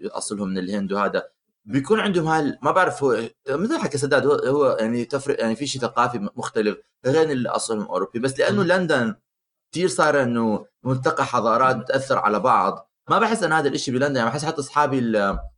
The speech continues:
Speaker 1: يعني، بصورة عامة بلندن بنحكى لي كتير إنه: "إذا بدك إشي هذا، بدك إياه، هذا بدك إياه،
Speaker 2: مم.
Speaker 1: تعال أساعدك، تعال هذا." ف-، ف-، فأنا ما بحس بهذا الفرق كتير لما برجع على عمان، وصراحة أنا ما بدي حدا يضيف علي ولا بدي أضيف على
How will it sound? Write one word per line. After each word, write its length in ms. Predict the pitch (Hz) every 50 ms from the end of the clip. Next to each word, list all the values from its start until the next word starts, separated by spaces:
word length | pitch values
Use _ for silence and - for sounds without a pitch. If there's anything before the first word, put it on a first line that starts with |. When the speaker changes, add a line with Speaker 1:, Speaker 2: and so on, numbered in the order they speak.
| _
Speaker 1:
يعني، 140 | - 120 123
بصورة 240 | 113 - 170 180 160
عامة 200 | 135 151 151 135
بلندن 300 | 135 135 143 135 131 117
بنحكى 360 | 117 104 - 127 127 143 135
لي 80 | 123 120
كتير 240 | 120 - 127 110 98
إنه: 100 | 101 98
"إذا 120 | 107 107
بدك 280 | 104 101 98 107 - -
إشي 220 | 110 - - 104
هذا، 200 | 98 101 98 98
بدك 280 | 95 92 92 101 101 -
إياه، 140 | 101 95 101
هذا 100 | 92 92
بدك 260 | 87 85 90 - -
إياه، 60 | 104 127
Speaker 2:
مم. 180 | 123 107 101 -
Speaker 1:
تعال 200 | - 98 101 107 -
أساعدك، 340 | - - 110 95 95 101 -
تعال 200 | - 92 98 101
هذا." 300 | 101 101 95 92 - 87 - - _ _ _ _ _ _
ف-، 100 | - 127 127 127 123 120 117 110 104 - - _ _ _ _ _ _ _ _ _ _ _ _ _ _ _ _ _ _ _ _ _ -
ف-، 40 | 110 110 113 113 110 107 104 101 - - -
فأنا 260 | - - 123 139 147
ما 60 | 147
بحس 220 | 135 123 - 127 104
بهذا 220 | 110 110 107 104
الفرق 240 | 104 - 104 101 - 101 -
كتير 140 | - 104
لما 160 | 92 92 87 87
برجع 240 | 98 92 90 92 76
على 160 | - 87 85
عمان، 260 | - 92 98 107 117
وصراحة 320 | 131 127 170 170 202 202 202
أنا 120 | 175 156 156
ما 80 | 156
بدي 100 | 147 147
حدا 180 | 143 - 135 127
يضيف 280 | 123 127 139 139 139 -
علي 180 | - 170 196
ولا 100 | 180 131
بدي 160 | 101 85 87
أضيف 220 | - - - 85 - -
على 100 | - -